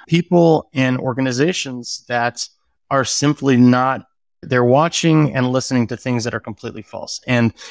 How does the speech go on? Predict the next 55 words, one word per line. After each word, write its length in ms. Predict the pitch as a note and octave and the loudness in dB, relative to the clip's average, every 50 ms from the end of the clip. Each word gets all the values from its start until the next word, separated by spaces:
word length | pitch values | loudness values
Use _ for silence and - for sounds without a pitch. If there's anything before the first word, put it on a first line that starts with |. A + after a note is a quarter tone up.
| - | -4
it, 180 | - D3 C#3 - | -4 -4 0 2
these 180 | D#3 F3+ F#3+ G#3 | 2 4 4 4
aren't 220 | G#3+ G3+ D#3 D#3+ | 2 2 2 2
easy 200 | G3 F#3+ D#3+ D#3+ | 2 2 2 0
conversations 540 | - F3 E3 D3 C3+ - D3+ C3+ C#3 B2 - | -2 -2 -2 -2 -2 -2 -2 -2 -2 -6 -6
to 80 | B2 A#2 | -6 -4
have, 260 | A2 F3 D#3 B2 G#2+ | -4 -2 -2 -2 -4
by 120 | A#2 G#2+ | -6 -6
the 80 | A2 A2 | -8 -8
way. 100 | G2 G#2+ | -8 -4
That's 180 | B2 C3+ B2+ - | -2 -2 0 0
why 120 | C#3+ C3+ | 0 0
there 140 | C3 C3 B2+ | 2 2 2
are 80 | B2+ | 2
organizations 640 | B2+ C3 B2 B2+ B2 A2+ A#2+ C3+ C#3+ - - A#2+ G#2+ G#2+ | 2 2 2 0 -2 -2 -4 -6 -6 -6 -8 -10 -10 -10
that 120 | A2+ - | -12 -10
focus 300 | - B2+ A#2 B2+ A#2+ A#2+ | -10 -10 -10 -10 -8 -6
all 100 | A#2+ A#2 | -4 -4
of 60 | A2+ | -2
their 120 | A#2+ A#2 A#2+ | -2 -2 -2
energy 480 | C3 C3 C3 A#2+ A#2 B2 A#2+ A2+ - _ - - - - | 0 0 0 -2 -2 -6 -8 -8 -10 _ -20 -20 -8 -4
and 220 | C3+ C3+ B2 A2+ | -2 0 0 2
dollars 580 | C3 C3+ C#3+ C#3 B2 A#2+ A#2 A2+ - - - _ _ _ _ - | 2 2 2 0 0 -2 -4 -6 -8 -10 -12 _ _ _ _ -4
on 140 | C3 B2+ | -4 -4
tackling 600 | A2+ - C#3 C3+ C3+ - - B2+ B2 B2 B2 A#2+ | -2 -2 -2 -4 -4 -2 -2 0 2 4 2 2
these 180 | A#2 A#2 A2+ A#2 | 2 0 -2 -4
issues. 460 | B2 A2 - - - - - - - _ _ _ _ _ - | -6 -6 -8 -12 -14 -16 -18 -20 -20 _ _ _ _ _ -2
Uh, 60 | - | 0
we've 160 | C3+ C#3+ - | 0 2 2
seen 260 | - - - G3 F#3+ | 0 2 4 4 4
it 40 | F#3 | 4
in 80 | D3 D#3 | 4 4
the 80 | D3 | 4
last 260 | C#3+ D3+ D3 D3 - - | 4 2 2 0 -4 -6
two 100 | D3 C#3 | -8 -8
weeks 200 | C#3 B2+ - C3+ | -8 -8 -8 -10
in 60 | B2 | -8
terms 260 | - C3+ C3 A#2 B2 | -8 -8 -8 -8 -8
of 100 | A#2+ A2+ | -8 -4
the 60 | B2 | -2
media, 420 | B2 B2 C#3 D3 C#3+ B2 A2 F#2+ - | 0 2 2 0 0 -2 -4 -6 -10
without 340 | B2 - B2+ B2+ B2+ - - _ _ _ _ _ | -6 -2 0 0 0 -2 -4 _ _ _ _ _
necessarily 320 | - C3+ - - C3+ B2+ B2 | -8 -8 -4 -2 0 0 2
naming 380 | B2 B2+ B2+ B2 A#2+ A#2 A#2 | 2 2 4 4 6 6 6
names. 480 | B2 D3 D#3+ C3+ A2+ - - - - - - _ _ _ _ _ _ _ | 6 4 2 0 -4 -6 -8 -8 -10 -10 -10 _ _ _ _ _ _ _
There 140 | - C#3+ C#3 | -2 0 0
are 60 | C3+ | 0
countless, 720 | - - D3+ D#3 D#3+ E3+ F#3+ C#3+ C3 - - - - - _ _ | -2 -2 -2 -2 -2 -2 -2 -2 -2 -2 -4 -4 -6 -10 _ _
countless 420 | - D#3+ E3+ D#3 C#3+ C3 A#2+ - | -6 -4 -2 0 0 0 0 2
media 320 | C#3 C#3 C#3+ C3+ C3+ C3 B2 | 2 2 2 2 0 -2 0
outlets 440 | A#2+ C3 C3 - C3 B2 - - - | 0 -2 -2 -2 -4 -4 -6 -6 -8
that 160 | C3 A#2+ G#2+ | -8 -8 -6
jump 240 | - C#3+ C#3 C#3+ - | -6 -6 -6 -6 -8
to 100 | C#3+ - | -12 -10
conclusions 760 | - B2 - - C#3+ C#3 B2+ A#2+ C3 C3 B2+ B2 - - | -10 -10 -8 -6 -6 -6 -4 0 0 0 0 0 -2 -6